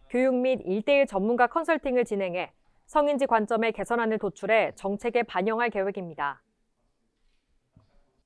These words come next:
충청북도가 제이 기 충청북도 자치경찰위원회 출범식을 개최했습니다.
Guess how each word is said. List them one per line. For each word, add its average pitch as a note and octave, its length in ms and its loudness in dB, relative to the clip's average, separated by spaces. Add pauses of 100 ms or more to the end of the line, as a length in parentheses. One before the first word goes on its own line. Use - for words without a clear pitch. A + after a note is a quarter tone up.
(880)
충청북도가 C#4 840 6
제이 A3 460 2
기 G#3+ 360 0
충청북도 E4 640 0
자치경찰위원회 A3+ 1080 2
출범식을 D4 640 0
개최했습니다. E3 880 -6